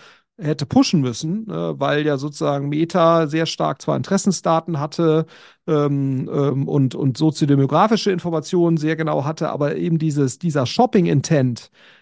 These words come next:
der halt das ist, was ja dann Google so besonders gemacht hat, eben über die, die Suchinformationen, wonach suchen Leute, wenn das halt shopping-relevante Produkte sind, dass das ja immer das Alleinstellungsmerkmal war von,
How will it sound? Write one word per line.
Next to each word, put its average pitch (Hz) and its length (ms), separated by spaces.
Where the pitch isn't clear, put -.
der 147 100
halt 135 180
das 160 220
ist, - 360
was 165 180
ja 160 120
dann 151 180
Google 202 340
so 156 80
besonders 165 420
gemacht 165 320
hat, 151 160
eben 156 220
über 151 200
die, 139 280
die 143 220
Suchinformationen, 156 840
wonach 147 280
suchen 190 260
Leute, 135 380
wenn 135 100
das 143 200
halt 156 120
shopping-relevante 156 680
Produkte 156 340
sind, 156 200
dass - 120
das 170 160
ja 170 80
immer 165 220
das 151 160
Alleinstellungsmerkmal 156 1000
war 139 200
von, 127 300